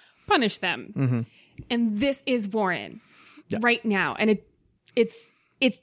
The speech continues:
Speaker 1: terrible to watch and
Speaker 2: Mm-hmm.
Speaker 1: makes me wanna throw things at my television, but it also is just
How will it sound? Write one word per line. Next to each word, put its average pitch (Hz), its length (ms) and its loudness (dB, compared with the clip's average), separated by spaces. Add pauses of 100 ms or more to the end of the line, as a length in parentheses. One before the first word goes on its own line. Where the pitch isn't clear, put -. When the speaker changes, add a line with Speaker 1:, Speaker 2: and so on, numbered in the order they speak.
Speaker 1:
terrible 285 540 -2
to 269 140 -6
watch 220 420 -2
and 143 120 2
Speaker 2:
Mm-hmm. - 100 4
Speaker 1:
makes 220 180 0
me 226 80 -2
wanna 214 140 0
throw 208 320 0
things 233 240 0
at 226 100 -2
my 208 140 2
television, 226 720 0 (320)
but 233 140 0
it 233 200 0
also 220 380 0
is 196 220 0
just - 600 -4